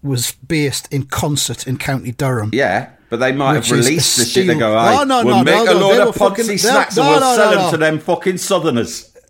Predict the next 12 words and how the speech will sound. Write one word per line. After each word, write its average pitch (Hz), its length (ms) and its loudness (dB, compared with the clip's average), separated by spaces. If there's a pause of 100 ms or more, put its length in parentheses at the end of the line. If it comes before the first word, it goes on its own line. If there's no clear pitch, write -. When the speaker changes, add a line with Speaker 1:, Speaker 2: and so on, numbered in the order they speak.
Speaker 1:
<laughs> 139 100 -8 (1400)
No, 160 180 -2
they 190 140 0
were 202 120 -2
available 190 400 -2
here, 180 140 0
don't 180 220 -2
worry. 165 200 -2
Just - 260 -16
couldn't 180 200 -4
afford 185 320 -2
them. 156 220 -4